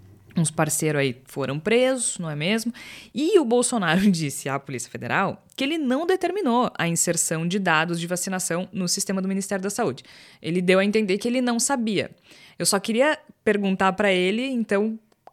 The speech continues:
o que que ele apresentou na viagem para os Estados Unidos. Só isso. Se ele não sabia. Se ele não se vacinou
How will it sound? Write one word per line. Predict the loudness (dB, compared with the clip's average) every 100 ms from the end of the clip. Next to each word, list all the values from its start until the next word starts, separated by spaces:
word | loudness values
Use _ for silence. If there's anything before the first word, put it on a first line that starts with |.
| _ _ _ -16 -8
o | -4
que | -2 2 2
que | 4
ele | 4
apresentou | 4 4 2 4 2 2 2 4
na | 2
viagem | 2 4 4 4 2 0
para | 0
os | -2
Estados | -2 -4 -2 -2
Unidos. | -4 -6 -8 -14 _ -12
Só | -6
isso. | -6 -6 -8
Se | -4 -2
ele | 0
não | 0
sabia. | 0 0 0 -2 -2 -2 -8 -18 -16 -12
Se | -4 0
ele | 2
não | 0
se | 0 0
vacinou | 0 0 0 -2 -2 -6